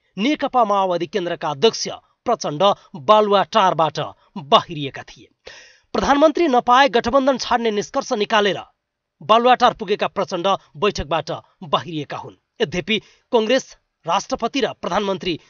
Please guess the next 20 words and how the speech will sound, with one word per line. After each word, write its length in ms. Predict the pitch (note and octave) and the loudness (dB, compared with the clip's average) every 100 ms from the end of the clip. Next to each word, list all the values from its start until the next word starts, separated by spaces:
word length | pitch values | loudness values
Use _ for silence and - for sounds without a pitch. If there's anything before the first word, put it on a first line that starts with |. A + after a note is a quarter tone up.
| - | -6
दुवै 280 | D#3 E4 D4 | 2 4 4
नछाड्ने 420 | G#3 - B3 A3 | 2 2 0 2
अडानमा 480 | D#3 E3+ E3 D#3 C3+ _ - | -2 -2 -2 -4 -6 _ -20
बसिरह्यो। 680 | C#3+ F#3+ - F3+ A#2+ - - _ _ _ - | -4 -2 -2 -8 -14 -16 -20 _ _ _ 0
प्रचण्ड 340 | G#3+ G#3+ F3+ D#3+ | 0 0 -2 -2
बाहिरिएपछि 720 | D#3 C#3+ A3+ F3 D#3+ D3 G3+ - - | -4 -4 -4 -4 -6 -6 -8 -8 -4
नेकपा 400 | A3+ A#3+ G#3+ F#3 - | -2 0 0 -2 -2
एसका 300 | A3+ - G3+ | -4 -4 -6
अध्यक्ष 380 | D#3 - G#3 G3+ F#2+ - - | 0 2 2 -2 -10 -16 -4
माधव 360 | F#3+ G#3+ F#3 D3 | 0 2 0 -4
नेपाल 340 | D#3+ B3 C4+ | -2 2 2
र 180 | G#3+ D3+ - _ | 2 -2 -4 _
सम्मानित 560 | - D4 B3+ C4+ C#4+ D3 | -8 -4 0 -2 -4 -6
नेता 320 | E3 - C#3+ E2+ _ - | -4 -2 -4 -8 _ -12
झलनाथ 460 | C#3+ G#3 F#3+ D#3 - | -4 -2 -2 -2 -4
खनाल 340 | F#3+ A3+ D#4 _ _ | 0 0 0 _ _
प्रधानमन्त्री 640 | A#3 F3 A#3+ A3 E3+ F3+ D3 _ - | -8 -4 -2 -2 -4 -6 -8 _ -20
देउवासँग 720 | B2 A3+ C4 G3+ - D3 D#3+ G#3+ - _ | -6 -2 0 0 -2 -4 2 2 2 _
छलफलमै 640 | - - G#3 - A3 C#3 G#2+ | -6 0 0 2 -2 -2 -14
रहे। 260 | A2 - | -16 -18